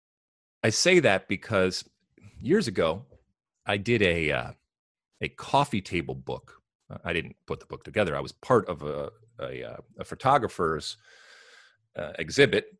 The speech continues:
uh, that turned into a coffee table book where he went around and he took pictures of athletes. Insert joke here, but he wanted to take a picture of me.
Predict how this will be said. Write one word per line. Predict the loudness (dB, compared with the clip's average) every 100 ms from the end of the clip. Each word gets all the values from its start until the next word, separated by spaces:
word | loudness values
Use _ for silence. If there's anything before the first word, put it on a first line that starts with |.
| -12
uh, | -8 -6
that | -8 -2
turned | -2
into | -2 -4
a |
coffee | -2 -2 -2 -6
table | -8 -8
book | -10 -10 -10 _ _
where | 2 4 6 4 -2 _
he | -20 -8 -2
went | 4 6
around | 6 6 6 4 0 -6 -4
and | -4
he | -6
took | -6 -6 -2
pictures | 0 0 0 -12 -12 -16 -18 _ _ _ _ _ 0
of | 2 2 0 -6 _ _ _ _ _ _ _ 0
athletes. | 0 0 -10 -12 -14 -14 _ _ _ _ _ _ _ _ _ _ -20 -12
Insert | -10 -6 -8 -4
joke | -6 -4
here, | 0 2
but | 2 0
he | 0
wanted | -2 -2
to | -6
take | -6
a |
picture | -8 -6 -8
of |
me. | -8